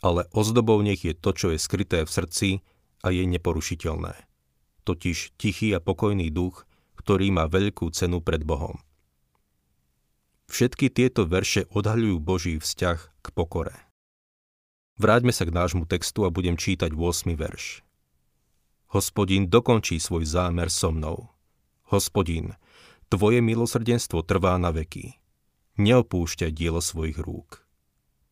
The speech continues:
Toto je starozmluvná verzia výroku z Filipanom jedna šesť. „Som presvedčený, že ten, čo vo vás začal dobré dielo, ho aj dokončí,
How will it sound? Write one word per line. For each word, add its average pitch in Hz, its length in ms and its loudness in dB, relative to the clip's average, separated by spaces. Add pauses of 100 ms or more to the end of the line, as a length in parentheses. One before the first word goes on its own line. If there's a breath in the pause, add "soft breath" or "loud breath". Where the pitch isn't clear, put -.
(840)
Toto 107 300 2
je 117 80 2
starozmluvná 117 720 4
verzia 95 400 0
výroku 92 400 0
z - 80 -8
Filipanom 98 480 0
jedna 82 320 -2
šesť. - 500 -10 (540)
„Som 85 320 0
presvedčený, 95 800 0 (260 soft breath)
že 107 220 -2
ten, 98 320 4 (240 soft breath)
čo 101 80 4
vo 113 160 6
vás 110 320 2
začal 87 280 0
dobré 80 360 -2
dielo, 87 480 0 (240)
ho 90 120 0
aj 87 120 2
dokončí, 82 640 -4